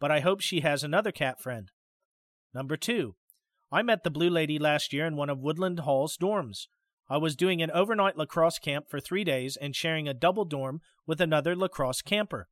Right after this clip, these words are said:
I woke up that night and looked at my surroundings. At the end of my bed, I saw a shadowy figure standing there looking at me. The figure looked like it could be a woman's figure. It was tall, lean, and the head was facing toward me. In terror, I looked at my roommate,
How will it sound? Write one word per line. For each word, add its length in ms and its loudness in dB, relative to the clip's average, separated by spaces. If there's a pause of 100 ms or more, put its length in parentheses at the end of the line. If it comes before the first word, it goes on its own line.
(520)
I 60 4
woke 240 4
up 160 2
that 160 4
night 260 -2
and 140 -4
looked 220 -4
at 60 -6
my 160 -4
surroundings. 680 -4 (300)
At 140 -2
the 140 -10
end 160 2
of 60 4
my 140 0
bed, 380 -2
I 100 4
saw 200 2
a 60 2
shadowy 480 0
figure 320 -4
standing 460 -4
there 180 -2
looking 340 0
at 100 -8
me. 260 -10 (420)
The 80 -4
figure 320 2
looked 260 2
like 200 2
it 120 -4
could 220 0
be 140 0
a 60 2
woman's 420 -2
figure. 380 -6 (460)
It 140 -4
was 220 -2
tall, 460 2 (220)
lean, 480 -2 (220)
and 160 0
the 60 6
head 180 4
was 160 2
facing 420 0
toward 300 0
me. 220 -12 (300)
In 140 -4
terror, 380 4
I 120 6
looked 260 0
at 80 -2
my 80 2
roommate, 480 -2